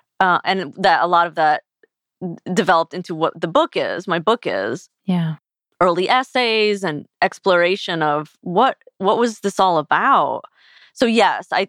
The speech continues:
Speaker 1: I, I have grieved a lot for her and her losses and her childhood and her illnesses, un-, undiagnosed mental illness. And so yes, that was, that was a big part of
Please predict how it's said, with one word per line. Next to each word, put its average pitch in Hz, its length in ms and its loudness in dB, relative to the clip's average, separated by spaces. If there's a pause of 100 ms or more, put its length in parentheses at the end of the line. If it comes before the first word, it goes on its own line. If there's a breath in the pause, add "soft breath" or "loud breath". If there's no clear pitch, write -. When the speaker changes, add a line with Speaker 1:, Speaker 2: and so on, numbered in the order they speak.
Speaker 1:
I, 185 280 0
I 185 140 4
have 180 440 0 (160)
grieved 175 460 -2
a 143 60 2
lot 165 280 4
for 165 200 -2
her 156 600 2
and 175 140 -2
her 240 180 2
losses 131 720 -2
and 175 120 0
her 214 180 2
childhood 151 760 -2
and 160 140 -4
her 180 400 2 (500 soft breath)
illnesses, 160 960 -2
un-, 175 240 2
undiagnosed 170 800 0
mental 160 360 -2
illness. 147 600 -2
And 143 380 -6 (720 soft breath)
so - 240 0
yes, 165 460 0
that 160 140 2
was, 170 200 -8
that 147 180 2
was 170 140 -6
a 180 40 -2
big 165 240 -2
part 156 240 0
of 156 200 -6